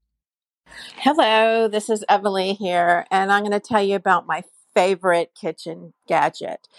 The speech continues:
Now, my kitchen is full of gadgets and appliances, cluttered up with those things, I must say. But my favorite and most used gadget is this very small little chopper.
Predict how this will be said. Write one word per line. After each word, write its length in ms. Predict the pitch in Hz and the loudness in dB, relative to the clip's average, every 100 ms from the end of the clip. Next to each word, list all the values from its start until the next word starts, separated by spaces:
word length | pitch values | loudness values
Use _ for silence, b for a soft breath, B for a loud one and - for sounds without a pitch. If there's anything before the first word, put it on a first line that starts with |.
| B B - | B B 0
Now, 320 | 254 247 240 | 4 4 2
my 120 | 254 | 0
kitchen 360 | 262 349 - 269 | -4 -6 -8 -6
is 160 | 262 - | -6 -6
full 240 | - 277 | -2 0
of 160 | 277 240 | 0 2
gadgets 600 | 240 214 196 208 196 220 | 2 2 -2 -8 -12 -10
and 100 | 196 | -10
appliances, 840 | - 220 185 180 185 196 165 190 | -8 -4 -4 -4 -6 -8 -8 -10
cluttered 420 | - 208 202 247 | -6 -2 0 2
up 220 | 240 214 - | 2 2 -2
with 140 | 185 | -10
those 240 | - 175 185 | -6 -6 -8
things, 340 | - 175 185 | -14 -16 -6
I 140 | 190 175 | -4 -2
must 400 | 175 202 - - | -2 -4 -6 0
say. 380 | 180 160 151 - B B B - | 2 2 -2 -12 B B B 0
But 200 | 233 - | 0 2
my 140 | 226 | 0
favorite 560 | - - 240 254 269 262 | 0 0 0 2 0 -2
and 200 | 226 220 | -4 -4
most 360 | 214 226 240 - | -2 -2 -4 -10
used 320 | 233 220 208 | -8 -8 -6
gadget 580 | 190 180 175 196 196 - _ _ _ | -2 0 0 -4 -8 -8 _ _ _
is 180 | 247 240 | -4 -2
this 220 | 220 240 | -2 -2
very 480 | 226 214 254 302 339 | -4 0 2 2 0
small 640 | - - 254 247 247 226 202 | -6 -6 0 2 2 0 -4
little 280 | 208 202 202 | -10 -12 -18
chopper. 640 | - 240 185 - 131 87 | -12 -8 -8 -10 -16 -16